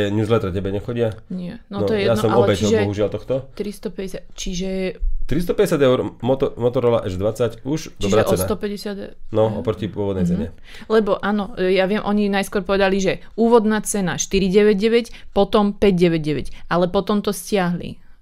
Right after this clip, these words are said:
Speaker 1: Na štyri deväť deväť?
Speaker 2: Že nasp-, že to bo-, z-,
Speaker 1: A to bola tá
Speaker 2: zostalo
Speaker 1: Pro?
Speaker 2: to tak. A to bola tá Pro.
Speaker 1: Aha, okej, dobre. Tak ja
Speaker 2: Hej.
Speaker 1: neviem teda, možno sa teda mýlim, ale aj v tých obchodoch, samozrejme, prišlo to s cenovkou štyri deväť deväť.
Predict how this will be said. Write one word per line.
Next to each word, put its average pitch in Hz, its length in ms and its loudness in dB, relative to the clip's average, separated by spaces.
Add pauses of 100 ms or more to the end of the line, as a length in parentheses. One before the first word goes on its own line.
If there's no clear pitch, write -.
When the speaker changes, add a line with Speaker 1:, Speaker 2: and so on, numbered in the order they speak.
(480)
Speaker 1:
Na - 120 -10
štyri 90 300 -6
deväť 135 200 2
deväť? 202 80 2
Speaker 2:
Že 208 140 4
nasp-, 208 300 2
že 208 160 4
to 214 140 2
bo-, 190 160 2
z-, 180 160 -2
Speaker 1:
A - 100 -4
to 147 80 4
bola 226 80 8
tá - 80 10
Speaker 2:
zostalo 101 240 8
Speaker 1:
Pro? 139 80 10
Speaker 2:
to 190 120 6
tak. 165 280 0
A - 100 -2
to 202 120 -4
bola 202 200 0
tá - 140 -4
Pro. - 180 -6
Speaker 1:
Aha, 110 260 4
okej, 107 220 -2
dobre. 90 220 -4
Tak 107 140 -4
ja 135 260 6
Speaker 2:
Hej. 110 100 -2
Speaker 1:
neviem 110 600 4
teda, 139 500 4
možno 113 420 0
sa 107 100 -6
teda 87 220 -2
mýlim, 127 420 4
ale 113 380 2 (260)
aj 123 140 2
v 117 60 -4
tých 117 120 2
obchodoch, 120 280 0
samozrejme, 117 640 4 (840)
prišlo 147 320 0
to 117 80 2
s - 100 -6
cenovkou 110 400 0
štyri 104 220 -6
deväť 87 240 -4
deväť. 135 260 0